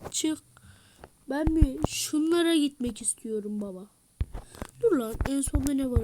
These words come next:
acaba? En son bu. Aha. Nurettin. Sen burada ne arıyorsun çocuk? Bu kim? Aa, gerizekalı. Şemsettin. Bu da Aşk iki iş kom.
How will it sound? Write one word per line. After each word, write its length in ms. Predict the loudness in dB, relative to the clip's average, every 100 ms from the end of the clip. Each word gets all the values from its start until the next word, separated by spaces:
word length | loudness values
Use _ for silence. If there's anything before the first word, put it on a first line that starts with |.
| 0
acaba? 400 | -4 -8 -8 -10 -14 -18 -18 -20 -14
En 160 | -14
son 260 | -12 -12 -14 -20 -20
bu. 100 | -16 -18 _ -20 -20 -20 -20 -20 -20 -20 -20 -18 -14 -14 -8
Aha. 400 | -8 -6 -10 -16 _ -20 -20 -20 _ 2
Nurettin. 680 | 4 6 2 -4 -4 -2 -2 -6 -20 -20 -20 -6
Sen 180 | 0 0 0
burada 180 | -4 -2
ne 260 | 0 0 0
arıyorsun 460 | 0 -2 -2 -4
çocuk? 320 | -4 -8 -6 -8 -8 -12 -12 -16 -10
Bu 80 | -8
kim? 220 | -6 -8 -14 -20 -20 -20 _ -20 -20 -20 -10
Aa, 220 | -6 -2
gerizekalı. 1040 | 0 0 0 2 -2 -2 -4 -2 -4 -6 -8 -12 -20 -20 -20 -20 -20 -20
Şemsettin. 960 | -14 -6 -6 -6 -8 -10 -8 -4 -2 -4 -8 -20 -20 -20 _ -8
Bu 120 | -2
da 200 | -2 -2
Aşk 380 | -2 -2 -4 -8
iki 240 | -8 0 0
iş 160 | 0
kom. 300 | -4 -4 -4